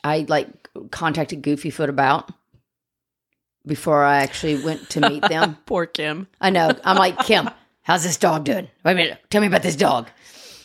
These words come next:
Speaker 1: And then she's like, "Hang on. Let me, let me call so-and-so." And then she
Speaker 2: Meanwhile,
Speaker 1: get back to me.
Speaker 2: I
Speaker 1: Meanwhile
Speaker 2: message her and I'm like, "Hey, that little fuzzy one, I'm coming to get it.
Speaker 1: Oh,
Speaker 2: When
Speaker 1: yeah.
Speaker 2: can I come down
Speaker 1: For
Speaker 2: there?"
Speaker 1: your mama.
Speaker 2: Like,
Speaker 1: Yeah.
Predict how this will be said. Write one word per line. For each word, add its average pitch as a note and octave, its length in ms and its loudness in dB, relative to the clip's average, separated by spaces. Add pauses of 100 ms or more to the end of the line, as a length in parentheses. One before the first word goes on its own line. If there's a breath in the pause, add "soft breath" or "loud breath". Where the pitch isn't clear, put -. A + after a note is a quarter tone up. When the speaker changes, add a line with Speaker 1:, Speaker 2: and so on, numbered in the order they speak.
(160 loud breath)
Speaker 1:
And F3+ 100 -2
then F3 60 0
she's - 160 -4
like, - 240 -6
"Hang G#3+ 200 2
on. C#3 240 0
Let F3+ 120 2
me, G3 300 0
let G3 140 2
me G3 80 0
call F#3 180 2
so-and-so." D3+ 540 0 (160)
And E3+ 100 -4
then F3+ 100 -2
she G#3+ 200 2
Speaker 2:
Meanwhile, G#3+ 200 4
Speaker 1:
get G3 100 2
back F#3 60 2
to F3 60 -2
me. D#3+ 40 0
Speaker 2:
I G#3 120 4
Speaker 1:
Meanwhile G#3+ 160 2
Speaker 2:
message G#3 260 0
her G3 100 2
and F#3+ 100 -2
I'm F#3 80 -2
like, F3+ 160 -4
"Hey, F3 420 -2 (460)
that F3+ 240 2 (120)
little G3 200 -2
fuzzy G3 380 0
one, A#3 260 0 (300)
I'm G3 120 -4
coming A#3+ 340 2
to A3 60 -6
get A#3 260 2
it. F#3+ 200 0 (300)
Speaker 1:
Oh, F#3 180 2
Speaker 2:
When G#3 140 6
Speaker 1:
yeah. F#3+ 100 4
Speaker 2:
can A3+ 120 4
I A#3+ 60 4
come A#3+ 260 0
down F#3+ 180 0
Speaker 1:
For F#3 80 -4
Speaker 2:
there?" F3+ 40 4
Speaker 1:
your F3 140 2
mama. E3+ 400 0 (600)
Speaker 2:
Like, G3+ 120 -8
Speaker 1:
Yeah. A#3+ 140 -2